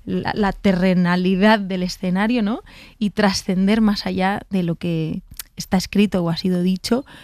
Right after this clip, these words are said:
y de la propia intención humana, ¿no? Como qué es lo que vuela a partir de ahí, y quizá eso sí se parece más a una verdad, o eso espero.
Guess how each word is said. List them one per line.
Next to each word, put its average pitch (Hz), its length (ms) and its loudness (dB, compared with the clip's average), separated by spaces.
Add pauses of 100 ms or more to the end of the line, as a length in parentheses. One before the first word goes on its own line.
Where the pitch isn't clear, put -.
(120)
y 208 80 2
de 185 140 4
la 170 120 2
propia 190 280 4
intención 185 560 2
humana, 170 340 2
¿no? 202 140 -4
Como - 400 -4 (300)
qué - 60 -2
es 185 60 -2
lo 202 120 2
que 196 300 4
vuela 196 300 2
a 196 40 2
partir 196 300 -2
de 196 100 0
ahí, 214 140 0
y 240 60 -4
quizá 226 320 0
eso 226 240 -2
sí 220 320 -4
se - 220 -4
parece 190 400 -2
más 175 420 -2
a 214 60 0
una 185 180 4
verdad, 175 360 -2 (800)
o 180 100 -4
eso 175 200 -2
espero. 214 420 -6